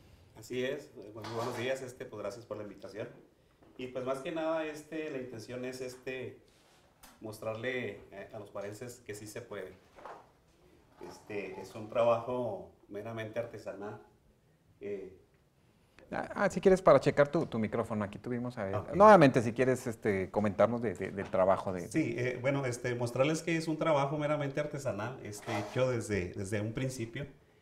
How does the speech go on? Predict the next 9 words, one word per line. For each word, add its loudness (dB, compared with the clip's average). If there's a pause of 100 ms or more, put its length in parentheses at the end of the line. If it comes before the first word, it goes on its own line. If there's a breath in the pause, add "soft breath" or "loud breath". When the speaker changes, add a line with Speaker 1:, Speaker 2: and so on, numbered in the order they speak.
(220 soft breath)
Speaker 1:
Eh, -4 (640)
no 6
es, 2
ah, 6
parecido 4
a 2
Mata 2
Ortiz, -4
es 0